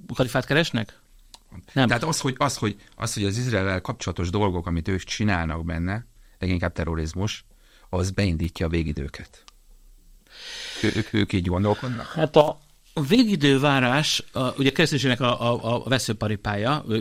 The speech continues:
Speaker 1: ebben a körzetben jön el a kereszténység is. Ö, ö,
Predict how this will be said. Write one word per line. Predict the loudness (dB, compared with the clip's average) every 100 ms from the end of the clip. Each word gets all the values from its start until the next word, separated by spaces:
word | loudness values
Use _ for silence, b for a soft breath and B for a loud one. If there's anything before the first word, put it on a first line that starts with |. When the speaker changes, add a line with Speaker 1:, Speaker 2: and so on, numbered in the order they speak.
| -2
Speaker 1:
ebben | -2 2
a | 2
körzetben | 2 2 0 2 2
jön | 2
el | 2
a | 0
kereszténység | 0 -2 -2 -2 0 0
is. | 0 -2 -2
Ö, | 0 2 2 0
ö, | -2